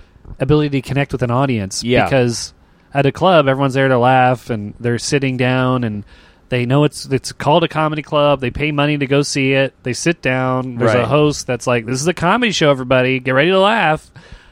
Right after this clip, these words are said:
Speaker 1: And then here, it's a kitchen. They don't pay anything. They wa-, wander in from their room and
Speaker 2: Yeah.
Speaker 1: sit, sit where they usually eat lunch. <clears throat>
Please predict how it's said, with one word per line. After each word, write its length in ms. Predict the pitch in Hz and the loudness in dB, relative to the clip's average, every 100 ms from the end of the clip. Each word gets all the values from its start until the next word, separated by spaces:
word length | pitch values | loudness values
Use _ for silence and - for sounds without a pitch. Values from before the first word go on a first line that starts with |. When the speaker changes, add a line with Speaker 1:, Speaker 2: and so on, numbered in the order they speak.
| _ | _
Speaker 1:
And 100 | 135 | -4
then 100 | 139 | -2
here, 540 | 139 175 240 147 139 147 _ _ - | 0 0 2 2 2 -2 _ _ -10
it's 140 | 131 | -8
a 60 | 131 | -4
kitchen. 580 | - 190 151 143 143 139 | -2 0 0 0 0 -2
They 80 | 120 | 0
don't 160 | 151 | 0
pay 160 | 147 135 | 0 -2
anything. 380 | 123 123 131 123 | -2 -2 -2 -2
They 60 | 117 | 0
wa-, 200 | 120 127 | 0 0
wander 340 | 120 143 143 | 0 2 2
in 120 | 139 131 | 0 -2
from 140 | 131 | -4
their 120 | 120 | -2
room 480 | 117 139 131 107 123 | 2 2 2 0 -4
and 160 | 120 113 | -4 -2
Speaker 2:
Yeah. 240 | 233 139 95 | 0 0 -2
Speaker 1:
sit, 300 | - 135 - | -2 -2 -4
sit 120 | _ _ - | _ _ -8
where 240 | 131 127 | -2 0
they 80 | 123 | 2
usually 320 | 131 127 123 | 0 0 -2
eat 180 | 120 131 | -2 -2
lunch. 480 | 120 131 117 - - - - - - - - - | 0 0 -2 -4 -4 -10 -12 -18 -20 -20 -20 -20
<clears throat> 40 | - | -18